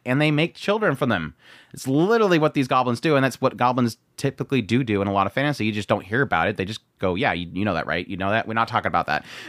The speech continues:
<laughs> Goblin Slayer goes, "Let's show it to you in pretty graphic detail."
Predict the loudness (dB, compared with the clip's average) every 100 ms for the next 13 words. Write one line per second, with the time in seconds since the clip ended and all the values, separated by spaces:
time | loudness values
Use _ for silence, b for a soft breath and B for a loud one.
0 | -4 -4 -8 -8 -4 -2 0 0 0 0
1 | 0 0 0 -2 B B B -6 -2 -2
2 | -2 -2 2 2 0 0 2 2 2 -2
3 | b b b b -4 0 2 2 0 -10
4 | -4 0 2 2 0 2 2 2 0 -2
5 | -4 -4 0 2 2 -2